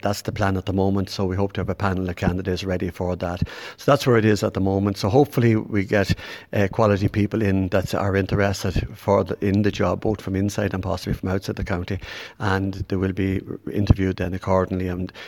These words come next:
please God, we get the right candidate and we appoint the right person for the job.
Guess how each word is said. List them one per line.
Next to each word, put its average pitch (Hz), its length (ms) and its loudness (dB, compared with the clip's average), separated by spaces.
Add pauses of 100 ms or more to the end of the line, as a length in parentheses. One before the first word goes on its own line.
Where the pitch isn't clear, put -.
(300)
please 104 200 -4
God, 98 220 2
we 90 80 -2
get 92 120 0
the 98 80 2
right 95 200 0
candidate 95 480 0
and 87 160 -2
we 95 80 -4
appoint 95 400 0
the 101 80 -6
right 92 200 -10
person 92 360 -4
for 90 200 -2
the 95 100 -4
job. 92 280 -8